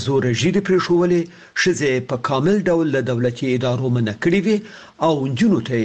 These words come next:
اجازه نه ورکوله چې ښوونځیو ته لاړې شي. خو دا ځل طالبانو نجونو ته اجازه ورکړې چې تر شپږم ټولګي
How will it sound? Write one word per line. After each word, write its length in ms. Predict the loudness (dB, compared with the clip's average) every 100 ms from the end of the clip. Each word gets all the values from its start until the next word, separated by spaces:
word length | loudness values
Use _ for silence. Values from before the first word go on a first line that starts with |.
| -2
اجازه 360 | -2 -2 -2 0
نه 60 | 0 0
ورکوله 400 | 0 0 0 0 -2
چې 80 | -4 -4 -18 -6 -2
ښوونځیو 600 | 0 2 0 0 -2 -2 0
ته 60 | 0
لاړې 240 | 0 0 -2
شي. 120 | -2 -2 -6 -20 -20 _ -20 -20 -20 -20 -2
خو 120 | 2 2 2
دا 80 | 2
ځل 160 | 2 2 0
طالبانو 460 | -2 0 2 2
نجونو 320 | 2 2 0 0
ته 60 | -2 -2 -2
اجازه 400 | 0 -2 0 0
ورکړې 360 | -2 0 0 0
چې 80 | 0 -2 -4 -16 -6
تر 80 | -2 -2
شپږم 400 | -2 -2 0 0 0
ټولګي 340 | -2 0 0